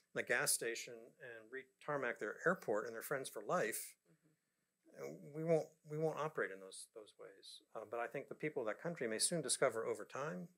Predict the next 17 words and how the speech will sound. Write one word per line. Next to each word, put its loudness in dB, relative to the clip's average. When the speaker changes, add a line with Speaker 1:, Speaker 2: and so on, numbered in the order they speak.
Speaker 1:
that -6
there 2
was -4
a -10
price -4
that -20
they, -14
to -20
pay -8
that -20
they -16
didn't -16
recognize -6
in -20
terms -2
of -8
domination. -2